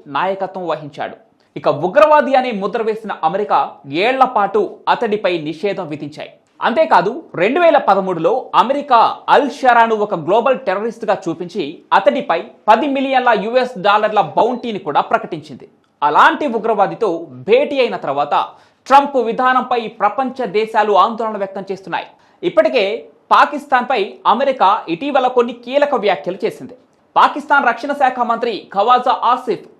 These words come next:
అమెరికా కోసం "మేము ముప్పై సంవత్సరాలు డర్టీ పాలిటిక్స్ చేశామని, ఇప్పుడు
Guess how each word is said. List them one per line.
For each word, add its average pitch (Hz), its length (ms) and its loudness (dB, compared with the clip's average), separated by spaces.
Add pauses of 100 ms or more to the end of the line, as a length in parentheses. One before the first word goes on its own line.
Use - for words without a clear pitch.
(100)
అమెరికా 233 440 0
కోసం 170 420 -8 (400)
"మేము 254 260 4
ముప్పై 226 420 2
సంవత్సరాలు 247 760 0
డర్టీ 233 280 -4
పాలిటిక్స్ 247 600 -4
చేశామని, 226 460 -4 (420)
ఇప్పుడు 262 520 0